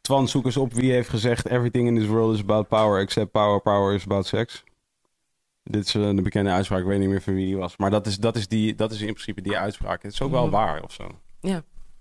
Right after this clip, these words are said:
Speaker 1: Wa-, wa-, wat, wat is het verhaal van, jouw moeder is, oké, dit is hoe, dit is hoe goed ik het heb opgeslagen. Wie heeft het gezegd?
Speaker 2: Oscar Wilde.
Speaker 1: Oscar Wilde.
Speaker 2: Oh ja.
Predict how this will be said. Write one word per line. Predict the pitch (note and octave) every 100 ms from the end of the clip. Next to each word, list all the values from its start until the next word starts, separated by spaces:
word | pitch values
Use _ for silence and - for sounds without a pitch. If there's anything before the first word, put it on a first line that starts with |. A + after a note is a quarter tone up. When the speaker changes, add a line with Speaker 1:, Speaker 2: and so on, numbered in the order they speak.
| - - - - _ _ _ _ _ _ _
Speaker 1:
Wa-, | - D#3+ D3
wa-, | D3 D#3+ C3+ - - - A#2+
wat, | C#3 -
wat | A#2+ C3+
is | B2+
het | B2+ - -
verhaal | A#2 A#2 A2+
van, | G#2+ G#2+ - _ _ _
jouw | - B2
moeder | C3+ D#3+ D#3+ -
is, | C#3 C3 - - _ _
oké, | - G2+
dit | G#2+
is | A2
hoe, | G#2 A2
dit | G2 G#2+
is | G2
hoe | G#2
goed | - G2+
ik | F#2+
het | G2
heb | F2+
opgeslagen. | G2+ - - F2+ E2+ _
Wie | G#2+
heeft | D3
het | D3+
gezegd? | - - G#3 - - - _ _ C3 C3 B2+ A#2 A2 G#2+ A2 G#2+ A2 _ _ _ _ _ _ _ _ _ _ _ _ _
Speaker 2:
Oscar | G#3 G#3 G3+ F#3+
Wilde. | F3+ F3 - _ - F#2+ _ _
Speaker 1:
Oscar | - B2+ - A2+ G#2+
Wilde. | G#2 F#2 F2+ _ _ _ _ _ _ _ -
Speaker 2:
Oh | B3 G3+
ja. | C#3+ D3